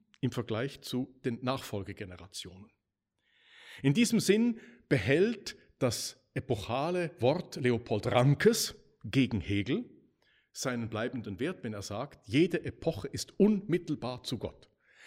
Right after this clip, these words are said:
Das heißt, eine Epoche vor einer anderen ist nicht einfach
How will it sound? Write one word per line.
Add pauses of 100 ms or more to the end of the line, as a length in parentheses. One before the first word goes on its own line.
(160)
Das
heißt,
eine
Epoche
vor
einer
anderen
ist
nicht
einfach